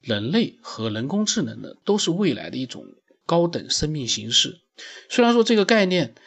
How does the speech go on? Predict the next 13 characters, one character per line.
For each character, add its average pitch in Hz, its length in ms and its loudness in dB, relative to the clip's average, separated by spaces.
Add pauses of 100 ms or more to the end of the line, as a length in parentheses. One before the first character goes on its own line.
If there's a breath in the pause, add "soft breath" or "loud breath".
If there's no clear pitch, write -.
(160 soft breath)
还 139 240 2
在 190 160 4
技 175 240 0
术， 156 220 -2
技 175 260 2
术 143 300 0
状 185 200 -2
态 - 220 0
和 117 240 -10 (540)
胚 185 160 -2
胎 196 180 -2
阶 127 160 -4
段， 110 220 -12